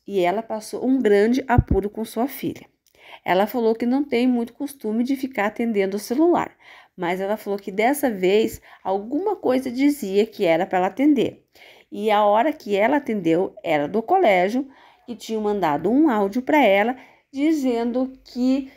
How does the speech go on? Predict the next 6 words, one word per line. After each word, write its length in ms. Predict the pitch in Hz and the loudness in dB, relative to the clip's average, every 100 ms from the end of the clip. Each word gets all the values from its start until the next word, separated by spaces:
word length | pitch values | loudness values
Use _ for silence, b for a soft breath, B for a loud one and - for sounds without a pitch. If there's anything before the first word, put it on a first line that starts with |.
| B _ | B _
tinha 680 | - - 269 269 277 294 285 - | -10 0 2 4 4 2 0 0
acontecido 1080 | 240 - 262 254 269 - - 220 233 220 269 - - | -2 0 0 0 0 -2 -4 0 2 2 -2 -4 -2
um 120 | 233 | 4
imprevisto 720 | 262 262 262 233 202 202 - | 4 4 4 2 2 0 0
na 140 | 226 233 | 0 2
escola. 520 | 330 - 277 220 - | 0 0 2 2 2